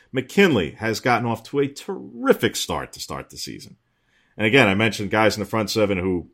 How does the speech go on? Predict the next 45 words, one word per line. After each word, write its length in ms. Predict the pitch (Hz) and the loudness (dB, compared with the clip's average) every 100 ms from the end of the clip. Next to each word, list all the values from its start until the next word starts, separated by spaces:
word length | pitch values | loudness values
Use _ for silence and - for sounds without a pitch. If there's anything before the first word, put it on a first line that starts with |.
| - | -8
all 60 | 92 | -4
right, 220 | 82 - | -4 -4
there 240 | 80 76 76 | -4 -2 -4
are 40 | |
some 180 | - 76 | -6 -10
struggles 420 | - 104 95 98 | -2 -2 0 -2
there, 320 | 98 139 160 - _ _ - | 4 4 4 -2 _ _ 0
but 160 | 131 151 | 0 2
Noah 220 | 139 135 | 2 2
Sewell 260 | - 143 127 | 2 2 2
is 100 | 123 | 4
obviously 360 | 117 107 113 | 2 0 -6
racking 400 | 107 104 98 95 | 0 0 0 -6
up 140 | 85 - | -10 -2
tackles 460 | 127 123 123 110 | 2 2 0 -4
like 180 | 104 101 | -2 -4
crazy, 520 | 113 107 98 98 95 _ _ - | -2 0 0 -2 -8 _ _ -4
and 240 | 107 110 | -2 0
Dorlus 440 | 113 113 110 101 104 | 2 4 4 0 -4
has 120 | 95 | -6
played 320 | 107 95 87 | 0 0 0
well. 300 | 82 69 - _ _ _ _ _ - - | -4 -6 -8 _ _ _ _ _ -12 -2
And 160 | 139 | -2
Keon 300 | - 151 143 | 4 6 6
Ware 140 | 135 127 | 6 4
Hudson 300 | 135 127 110 | 4 0 0
got 180 | 104 95 | 0 -2
some 120 | 98 | -6
push 220 | - 95 90 | -6 -6 -6
this 100 | - | -8
past 300 | 95 90 101 | -6 -6 -4
weekend 240 | 95 95 | -4 -4
in 60 | 90 | -6
particular. 420 | - 107 80 76 | -4 -6 -6 -8
Trevin 380 | - 120 117 113 | -2 0 2 2
Mai 440 | 117 131 98 - - - | 4 4 4 0 -12 -16
created 360 | - 107 107 104 | 0 2 2 0
some 220 | 110 98 | -2 2
rush 380 | 101 104 - - | 2 2 0 -4
off 200 | 101 95 | -2 -2
the 160 | 90 87 | -2 -2
edge 320 | 78 - - _ _ - | -4 -8 -20 _ _ -12
this 140 | 92 | -6
past 280 | 98 90 - | -2 -2 -2
weekend. 300 | 87 78 | -8 -12